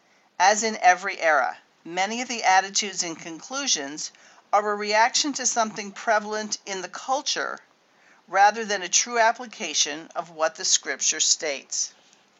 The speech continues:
And as Bojidar Maranov points out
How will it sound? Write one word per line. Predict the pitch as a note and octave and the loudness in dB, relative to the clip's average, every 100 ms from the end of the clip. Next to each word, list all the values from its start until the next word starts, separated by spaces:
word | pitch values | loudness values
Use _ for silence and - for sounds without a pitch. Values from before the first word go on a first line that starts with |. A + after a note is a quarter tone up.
| _ - - - - _ _ _ _ _ _ _ _ _ _ | _ -20 -20 -20 -20 _ _ _ _ _ _ _ _ _ _
And | A3+ A3 G#3+ G3+ | 4 6 6 2
as | G3 | -4
Bojidar | F3 G#3+ A3+ G#3+ G#3 F3+ | 0 2 2 4 4 4
Maranov | F#3 A#3+ D4+ G3+ D#3+ - | 4 4 6 6 4 4
points | - D#3+ D3+ - | -4 -6 -4 0
out | D3+ C3 D#3+ G#3 - | 4 4 2 -4 -10